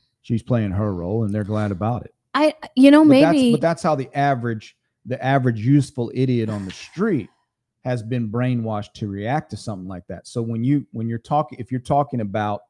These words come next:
Speaker 1: you know, the regular people, you can go to all these stories,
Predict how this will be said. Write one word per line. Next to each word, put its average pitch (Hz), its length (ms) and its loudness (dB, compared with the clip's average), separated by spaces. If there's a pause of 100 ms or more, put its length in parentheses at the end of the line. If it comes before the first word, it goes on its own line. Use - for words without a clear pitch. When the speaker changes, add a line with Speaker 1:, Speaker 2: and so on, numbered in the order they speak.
(680)
Speaker 1:
you 123 100 -4
know, 113 140 -2
the 101 80 -8
regular 117 500 -2
people, 127 640 -4 (840)
you 143 160 2
can 151 180 2
go 143 220 6
to 165 180 -2
all 127 140 2
these 117 200 -4
stories, 135 680 0